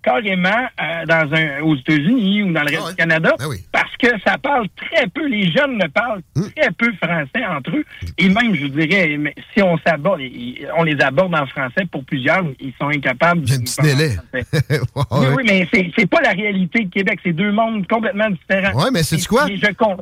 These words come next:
Speaker 2: Il y a la, dans, dans la, la, la, les qualités de Québec, il y a un, ben, moi, je, je, je, je prendrais un peu plus d'hétérogénéité pour Québec, mais l'homogénéité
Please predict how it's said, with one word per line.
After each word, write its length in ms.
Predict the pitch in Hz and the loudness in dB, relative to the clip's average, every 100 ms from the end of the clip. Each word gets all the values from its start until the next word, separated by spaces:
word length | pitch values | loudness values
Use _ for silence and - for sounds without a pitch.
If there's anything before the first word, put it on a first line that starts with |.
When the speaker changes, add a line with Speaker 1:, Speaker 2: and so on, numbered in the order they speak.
| - - - | -10 -20 -6
Speaker 2:
Il 60 | 135 | -2
y 20 | |
a 60 | 135 | 0
la, 200 | 135 120 | -2 -2
dans, 180 | 127 | -4
dans 220 | 120 139 139 | 0 0 2
la, 180 | 127 | 0
la, 320 | 104 113 107 104 | 0 2 2 2
la, 140 | 101 | 0
les 160 | 101 98 | -2 0
qualités 240 | 135 113 | 0 0
de 40 | 175 | 0
Québec, 280 | 151 240 196 | 2 2 2
il 60 | |
y 40 | 165 | 2
a 160 | 220 - | 2 -2
un, 520 | - 120 117 113 107 104 | 0 2 4 2 0 0
ben, 120 | 127 139 | -2 0
moi, 140 | 262 | 0
je, 140 | - - | 0 -6
je, 120 | 120 120 - | -8 -6 -2
je, 120 | 117 - | 0 0
je 80 | |
prendrais 280 | - 139 151 | 2 2 4
un 60 | 180 | 4
peu 160 | 180 | 2
plus 300 | 156 190 202 - | 2 0 -2 -2
d'hétérogénéité 1400 | 117 110 151 160 165 139 123 127 117 110 95 82 104 190 | 0 2 2 2 2 4 4 6 4 2 -2 -2 -2 -4
pour 120 | - | -6
Québec, 460 | - 95 110 220 - - - - _ - | -6 -2 0 0 -6 -20 -20 -20 _ 0
mais 320 | 120 175 202 _ _ _ _ | 2 2 0 _ _ _ _
l'homogénéité 1400 | 107 123 151 156 170 165 151 143 151 120 92 143 220 | -2 2 4 4 4 4 4 4 2 0 0 0 0